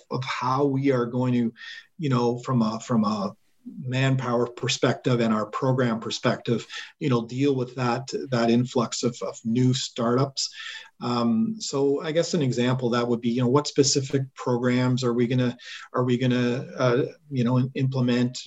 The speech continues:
We have flexibility to have different startup programs, which, which could have little micro grants to them. So we're, we're really looking, looking at that.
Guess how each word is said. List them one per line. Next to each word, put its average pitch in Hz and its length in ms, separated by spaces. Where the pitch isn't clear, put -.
We 120 120
have 120 180
flexibility 120 760
to 113 320
have 113 260
different 123 260
startup 123 400
programs, 120 640
which, - 320
which 131 260
could 143 160
have 120 280
little 123 180
micro 131 300
grants 131 380
to 139 160
them. 135 200
So 160 160
we're, 160 180
we're 170 160
really 240 320
looking, 156 540
looking 156 400
at 131 120
that. 135 440